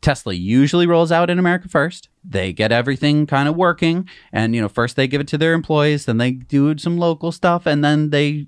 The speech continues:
distribute to America, and then Canada,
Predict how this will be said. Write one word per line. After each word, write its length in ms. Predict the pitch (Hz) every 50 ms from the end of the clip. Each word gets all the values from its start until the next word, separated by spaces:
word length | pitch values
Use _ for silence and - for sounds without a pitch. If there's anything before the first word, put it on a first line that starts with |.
| -
distribute 460 | 139 139 131 - - 147 143 139 135 135
to 120 | - 170
America, 440 | 190 202 170 151 147 147 156 151 151 151 - - - -
and 180 | - 101 104 104
then 140 | 120 160
Canada, 480 | 175 - 185 180 170 165 160 165 175